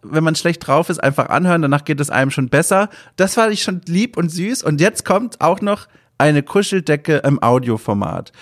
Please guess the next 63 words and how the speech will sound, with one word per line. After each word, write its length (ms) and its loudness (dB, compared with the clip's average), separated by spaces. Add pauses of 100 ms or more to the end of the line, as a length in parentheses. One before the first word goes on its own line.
(340)
Und 160 2
wenn 160 2
mein 260 0
Claim 380 2
nicht 160 -2
schon 200 0
wäre, 340 2
„Spiele 380 -2
mal 160 2
anders“, 460 2
dann 180 -2
würde 240 2
ich 280 -2 (120)
das 260 0
für 140 0
den 160 -2
Podcast, 560 -2
glaub 160 2
ich, 120 -4
gerne 240 0
nehmen. 300 0
Aber 240 2
mache 200 0
ich 80 -4
jetzt 200 -6
nicht, 160 -2
aber 200 2 (340)
das 120 0
hat 120 2
mich 120 2
so 160 2
gefreut. 520 0 (140)
Da 100 4
saß 240 2
ich 100 -4
davor 280 0
und 40 4
dachte 220 0
mir, 80 -2
„Ach 120 -10
Mensch, 360 -4 (400)
da 80 0
hat 100 0
sich 100 -8
jemand 280 0
die 80 -6
Mühe 240 2
gemacht, 460 0
eine 100 0
Bewertung 420 2
loszuwerden 600 2
und 60 0
dann 120 2
auch 160 -2
noch 100 2
so 140 0
lieb.“ 280 -2
Also 120 4
das 100 0
hat 160 -6
mich 120 -12
sehr 180 -8
gefreut. 400 -10